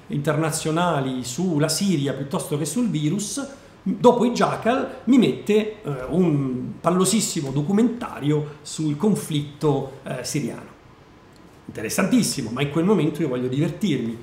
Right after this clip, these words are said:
quindi lui non sa nulla del mio mood, no? E io neanche glielo posso dire, posso dire, "Guarda, sono allegro, ho voglia di cose divertenti", non c'è questa possibilità, non c'è, non c'è perché fondamentalmente le macchine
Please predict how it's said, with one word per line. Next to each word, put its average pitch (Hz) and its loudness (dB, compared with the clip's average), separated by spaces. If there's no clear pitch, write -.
quindi 202 2
lui 226 6
non 165 4
sa 151 -2
nulla 143 4
del 147 4
mio 147 6
mood, 135 -2
no? 143 -12
E 240 2
io 269 6
neanche 214 2
glielo 160 2
posso 170 -2
dire, 131 0
posso 214 -2
dire, 156 2
"Guarda, 151 2
sono 180 2
allegro, 151 2
ho 160 -6
voglia 185 2
di 160 0
cose 190 2
divertenti", 135 -2
non 160 0
c'è 160 0
questa 139 -6
possibilità, - -12
non 143 0
c'è, - -6
non 135 -4
c'è 165 -2
perché 135 -6
fondamentalmente 143 -2
le 151 2
macchine 120 -2